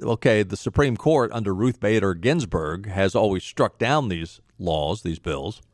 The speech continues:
And, uh, in this particular one, they thought it would happen again. They appealed to the Supreme Court, and the Supreme Court said, "No, um, we're gonna let it st-, uh, s-, stay." The High Court's order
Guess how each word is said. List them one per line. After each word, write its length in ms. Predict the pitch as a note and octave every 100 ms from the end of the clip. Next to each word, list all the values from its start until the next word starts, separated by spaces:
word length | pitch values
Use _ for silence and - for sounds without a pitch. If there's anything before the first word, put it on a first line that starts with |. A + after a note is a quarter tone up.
| _ _ _ _ _ _ _ _ -
And, 460 | G#2+ G#2+ G#2+ G#2 G2+
uh, 300 | G2+ G2 G#2
in 160 | A2+ G#2+
this 160 | A2+
particular 640 | - - E3+ E3 C3+ A2+
one, 320 | A2+ G#2 A2 A#2
they 100 | A2
thought 240 | G#2+ G#2
it 60 | F#2+
would 140 | F2+
happen 280 | G#2 G2 E2+
again. 580 | E2 C#3+ D3+ C#3+ D3 A#2+
They 400 | G#2 G2 F#2 G2+ -
appealed 400 | F2+ - B2+ A#2
to 60 | G2+
the 80 |
Supreme 420 | G2+ G2 A2 G#2 F#2+
Court, 300 | A2+ D#3+ -
and 80 |
the 40 | G#2
Supreme 340 | - A2+ G#2
Court 260 | - G#2 -
said, 280 | - G2 F#2
"No, 300 | F#2+ E3 - _ _ - _ _ _ _ _ _ _ _ _ _ _ _ -
um, 440 | A2 G2 G2 F#2+
we're 100 | G#2+
gonna 140 | A#2+ G#2+
let 160 | A2
it 80 | A2+
st-, 240 | - - -
uh, 100 | A#2
s-, 260 | C3+ - _ -
stay." 380 | - E3+ G#3 C2
The 160 | E2
High 160 | F#2 G#2
Court's 500 | - A#2 A2 - - _ _ -
order 400 | A#2+ A#2 A2+